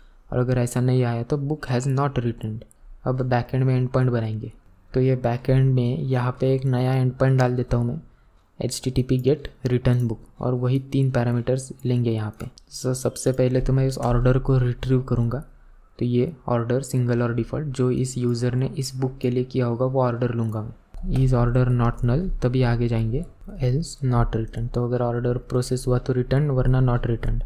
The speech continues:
अब वो order अगर मिला तो सबसे पहले उस order की returned value जो field है वो ट्रू कर देंगे,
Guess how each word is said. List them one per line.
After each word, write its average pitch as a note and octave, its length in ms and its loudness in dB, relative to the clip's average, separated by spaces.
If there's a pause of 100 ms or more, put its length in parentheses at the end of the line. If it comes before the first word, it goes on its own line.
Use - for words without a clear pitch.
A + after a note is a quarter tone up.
(160)
अब B2+ 160 -2
वो C3+ 140 2
order B2+ 300 2
अगर C3 200 2
मिला B2 240 2
तो B2+ 240 -6
सबसे B2+ 340 -2
पहले C3 260 2
उस C3 100 0
order B2 300 2
की C3 180 0
returned C3 400 2
value B2+ 400 2
जो B2+ 220 2
field B2 340 -2
है B2 60 2
वो C3 80 2
ट्रू C3 260 2
कर B2+ 180 0
देंगे, A#2+ 280 -2